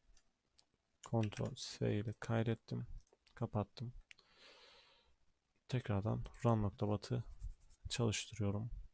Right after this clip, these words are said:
Ardından oyunumuzu açıyoruz. Tikfinity'mizi açıyoruz. Buradan setup bölümüne gelip aşağı iniyoruz kankalar. Bakın burada, e, nerede? Evet burada. Minecraft Connection yazıyor. Buraya kankalar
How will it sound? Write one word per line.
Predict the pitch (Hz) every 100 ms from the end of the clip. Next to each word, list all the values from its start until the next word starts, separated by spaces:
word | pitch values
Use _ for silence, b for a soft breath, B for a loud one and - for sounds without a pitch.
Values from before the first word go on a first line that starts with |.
| - - - -
Ardından | 135 123 120
oyunumuzu | 117 107 104 110
açıyoruz. | 113 - 120 117 - - - _ _ - - -
Tikfinity'mizi | - 107 - 104 - 101 95 98 - _ -
açıyoruz. | 104 - 98 101 - - _ B B B B B B B B -
Buradan | 135 131 123
setup | - - - 117 -
bölümüne | 117 104 101
gelip | 101 104 -
aşağı | 117 - 123 113
iniyoruz | 101 95 -
kankalar. | 101 92 107 107 107
Bakın | 110 - 104 104
burada, | 117 104 104 - _ _ -
e, | 104 101 104 - - - -
nerede? | 107 98 - 117 110 113 113
Evet | 110 101 -
burada. | 104 95 - _ - B B B B B -
Minecraft | 123 120 131 -
Connection | 120 117 - 104
yazıyor. | 95 98 98 - - -
Buraya | 127 139 120
kankalar | - 101 90 101 101 -